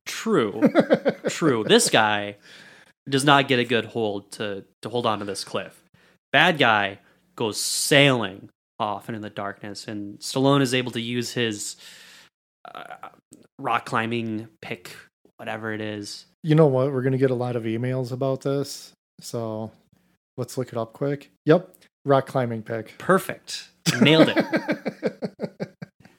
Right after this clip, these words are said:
Speaker 1: I thought I knew my, thought I knew my stuff.
Speaker 2: One thing I'll say about this movie, though, in the rock climbing stuff, is that it is very show, don't tell,
Speaker 1: Mm, yeah.
Speaker 2: and it works brilliantly.
Speaker 1: It does.
Speaker 2: When they show how all this stuff works,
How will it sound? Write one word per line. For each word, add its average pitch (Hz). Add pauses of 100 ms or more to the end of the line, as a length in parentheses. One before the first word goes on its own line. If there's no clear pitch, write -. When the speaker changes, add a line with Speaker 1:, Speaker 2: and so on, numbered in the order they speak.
Speaker 1:
I -
thought 147
I 127
knew 117
my, 104 (380)
thought 139
I 110
knew 107
my 98
stuff. - (540)
Speaker 2:
One 269
thing 294
I'll 240
say 170
about 135
this 117
movie, 104
though, 92 (300)
in 143
the 120
rock 131
climbing 151
stuff, 156 (160)
is 127
that 135 (720)
it 165
is 131
very 131
show, 131
don't 131
tell, 135 (440)
Speaker 1:
Mm, 127
yeah. 113
Speaker 2:
and 139
it 127
works 120
brilliantly. 127 (140)
Speaker 1:
It 135 (120)
does. 107
Speaker 2:
When 143
they 175
show 208
how 160
all 139
this 165
stuff -
works, 170